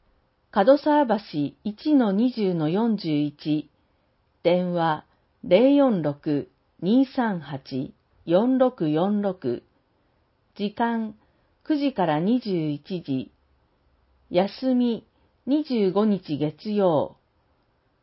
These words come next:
二次元コードがあります。七項目あります。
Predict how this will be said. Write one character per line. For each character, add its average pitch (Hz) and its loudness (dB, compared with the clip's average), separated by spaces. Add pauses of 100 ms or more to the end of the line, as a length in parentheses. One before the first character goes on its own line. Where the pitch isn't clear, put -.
(260)
二 208 2
次 294 0
元 311 -2
コ 294 2
ー - -2
ド 170 0
が 147 -4
あ 156 -6
り 147 -8
ま 143 -6
す。 - -20 (1040)
七 247 0
項 311 0
目 180 0
あ 139 -2
り 131 -6
ま 143 -8
す。 - -20